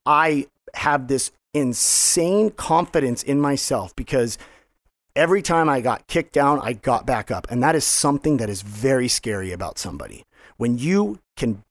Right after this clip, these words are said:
give everything you got to somebody and he gets right back up, that's a dangerous person, right? And you don't get back up if you base your judgment of yourself on the experiences you have. It's only the potential you have going forward.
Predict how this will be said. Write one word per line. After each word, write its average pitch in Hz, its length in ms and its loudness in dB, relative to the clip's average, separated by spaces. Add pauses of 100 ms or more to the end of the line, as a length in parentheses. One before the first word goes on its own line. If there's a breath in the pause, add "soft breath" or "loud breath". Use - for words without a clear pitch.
(100)
give 120 200 -4 (200)
everything 202 440 2
you 185 120 0
got 143 260 2
to 165 80 -4
somebody 156 460 2
and 110 80 -4
he 113 80 -4
gets 139 360 -2
right 131 220 2
back 110 260 -2
up, 127 300 2 (380 soft breath)
that's 165 160 0
a 202 40 4
dangerous 127 640 -2
person, 127 460 -2
right? 123 260 -2 (500 loud breath)
And 151 140 2
you 139 100 0
don't 165 240 2
get 190 160 2
back 147 280 2
up 143 180 2
if - 100 -8
you 120 240 -4 (280)
base 143 280 0
your 139 140 2
judgment 135 460 0
of 117 100 -2
yourself 117 340 -2
on 120 120 0
the 117 80 -2
experiences 110 500 -6
you 101 80 -4
have. 110 140 -2
It's - 120 -12
only 165 220 2
the 143 80 -2
potential - 480 -4
you 131 60 -2
have 110 200 -6
going 95 220 -8
forward. 104 380 -8